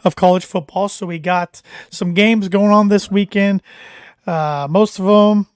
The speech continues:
are not gonna be good games. Most of 'em are games we don't care about, but there is one that will have you and I's attention,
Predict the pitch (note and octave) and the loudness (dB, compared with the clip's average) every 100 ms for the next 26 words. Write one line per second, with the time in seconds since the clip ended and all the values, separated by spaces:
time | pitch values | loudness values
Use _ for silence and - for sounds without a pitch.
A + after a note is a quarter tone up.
0 | - F3+ D#3+ D#3+ F3 E3+ E3 D#3 D#3 B3 | -10 -6 -4 -2 -2 -4 -8 -8 -2 -2
1 | A#3+ A#3+ A#3 G3 F#3+ G3 G3+ G3 E3+ E3 | 2 2 2 0 -2 -2 -4 -4 -4 -6
2 | D#3+ E3 D3+ C#3+ - B3 A3+ A3+ A#3 A#3+ | -6 -6 -8 -6 2 2 4 0 -2 -4
3 | A#3+ B3 A#3+ A#3 G#3+ F#3 G#3 G3+ F#3 G3 | -2 2 6 6 4 4 4 4 0 0
4 | E3+ F3 E3+ E3+ F#3 F3 F3 E3 D3 F3+ | 0 -2 -2 -2 -2 0 -2 -4 -10 -10
5 | E3+ F3 | -10 -10